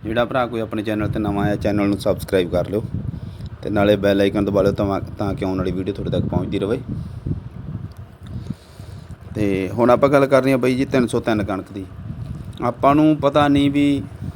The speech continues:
ਜਿਹੜੀਆਂ ਕਣਕਾਂ ਆਪਾਂ ਪਹਿਲਾਂ ਇੱਕ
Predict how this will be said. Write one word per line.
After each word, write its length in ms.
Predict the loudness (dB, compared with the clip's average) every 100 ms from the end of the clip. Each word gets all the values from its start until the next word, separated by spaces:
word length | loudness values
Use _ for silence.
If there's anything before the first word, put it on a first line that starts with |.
| -10 -12 -10 -6 -6 -8 -20 -20 -18 -18 -18 -14 -6
ਜਿਹੜੀਆਂ 360 | -2 2 2 0
ਕਣਕਾਂ 400 | 0 0 0 -2
ਆਪਾਂ 200 | 0 -2
ਪਹਿਲਾਂ 520 | -2 -2 -2 -2 -4
ਇੱਕ 160 | 0